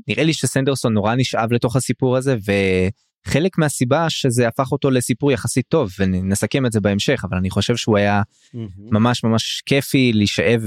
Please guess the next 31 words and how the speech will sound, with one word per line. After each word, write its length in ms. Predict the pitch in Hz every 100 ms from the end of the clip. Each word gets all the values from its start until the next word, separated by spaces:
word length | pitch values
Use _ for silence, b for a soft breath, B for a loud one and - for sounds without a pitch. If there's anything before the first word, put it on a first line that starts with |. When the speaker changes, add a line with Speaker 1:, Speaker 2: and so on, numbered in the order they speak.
| 101 -
Speaker 1:
אה, 640 | 101 92 90 87 90 87 98 -
לתוכו 500 | 98 104 104 - 117 107
גם, 260 | 101 147 175 B B B B B -
אבל 540 | 107 98 101 98 95 101 _ _ _ _
אני 140 | 117 113
מרגיש 420 | 104 101 170 -
שלקראת 420 | 127 110 151 156
הסוף 480 | 147 - 202 190 -
הוא 80 | 117
הבין 240 | 117 147
שרגע, 600 | - 147 131 117 135 117 - _
זה 140 | - 95
באמת 240 | 104 127
ספר 220 | 139 147
שאני 260 | 131 113 107
הולך 240 | 107 -
להוציא, 340 | 101 95 156 98 - _ - 151 143 B
אז 180 | 107 104
בוא, 380 | 107 135 143 135
בוא 120 | 127
ננסה 360 | 147 135 - 139
<laughs> 40 |
לעשות 280 | 120 - 135
אותו 640 | 156 135 123 113 107 101 98 101 - -
קצת, 320 | - 123 -
אה, 180 | 113 104
מהודק 420 | 101 92 120 151 -
יותר, 380 | 143 131 120 92
קצת, 200 | - 117 - 101
אה, 140 | 98
זה. 320 | 113 170 160